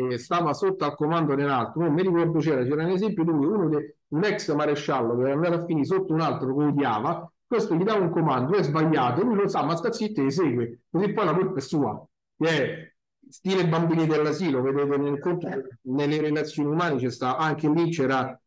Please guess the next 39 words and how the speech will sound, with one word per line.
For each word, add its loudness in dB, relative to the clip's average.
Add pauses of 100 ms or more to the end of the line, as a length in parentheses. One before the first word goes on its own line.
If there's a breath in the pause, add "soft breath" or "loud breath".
(140)
c'era 0
anche 0
questo 0
in 2
mezzo, 0
sì. 0 (320)
Questo 0
è 4
il 0
migliore 2
di 2
tutti, 0 (100)
in 0
assoluto. 0 (140)
Infatti 0
lui, 4
eh, 2
Davout 2
lo 2
chiamava, 0
veniva 0
chiamato 0
il 2
maresciallo 0
di 0
ferro. -2 (300 loud breath)
È 2
quello 6
che 6
a 6
Auerstadt 0
si -2
ritrova 2
da 2
solo 0 (300)
contro 0
l'esercito 0
numericamente 0
superiore 0